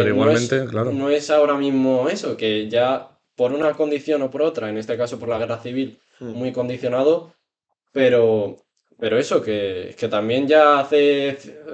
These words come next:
Speaker 2: casi cien años ya iban convocado gente muy joven a la selección y sigue aguantando en el top tres Ángel Zubieta.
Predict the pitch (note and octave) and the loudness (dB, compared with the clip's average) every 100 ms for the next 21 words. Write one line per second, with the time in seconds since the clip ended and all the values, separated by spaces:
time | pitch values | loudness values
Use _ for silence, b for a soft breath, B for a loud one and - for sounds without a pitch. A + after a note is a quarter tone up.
0 | C3 A#2+ C3+ C#3 C3 C#3+ C#3+ D3+ E3 F#3+ | -12 -6 -4 -4 0 2 2 0 -2 -2
1 | D3+ C#3 C3+ B2+ B2 A#2+ A#2 A2+ A#2 A#2 | -2 0 0 -2 -2 -4 -2 -2 -2 -2
2 | B2 A2+ A2 A2 G#2+ G#2+ G#2 - - C#3 | -4 -6 -2 -2 -2 -4 -8 -12 -10 -4
3 | D3 C3 C3 B2+ B2 B2 A#2 A#2+ A2+ C3 | -2 0 0 2 2 0 0 -2 -4 -4
4 | D3 - _ _ _ _ _ - B2+ A#2+ | -6 -6 _ _ _ _ _ -10 -8 -6
5 | B2+ C3 C3+ C3+ C3 C#3 E3 C3+ - - | -2 0 0 0 0 0 0 0 -2 -4
6 | - B2+ D#3+ - B2 B2+ B2 A#2+ A2+ G#2+ | -2 -2 -2 -6 -8 -8 -2 0 0 0
7 | G2+ G2+ A#2 G#2+ B2 E3 A2 | -6 -10 -10 -6 -4 -4 -8